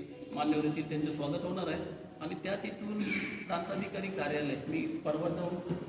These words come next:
प्रांत-, आपले मानवरचे जे प्रांताधिकारी आहेत त्यांना देखील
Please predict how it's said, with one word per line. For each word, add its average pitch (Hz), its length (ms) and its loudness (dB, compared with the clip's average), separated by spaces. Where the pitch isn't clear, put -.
प्रांत-, 160 400 0
आपले - 240 -6
मानवरचे 147 440 2
जे 151 60 2
प्रांताधिकारी 151 580 4
आहेत - 200 2
त्यांना 151 180 6
देखील 156 340 2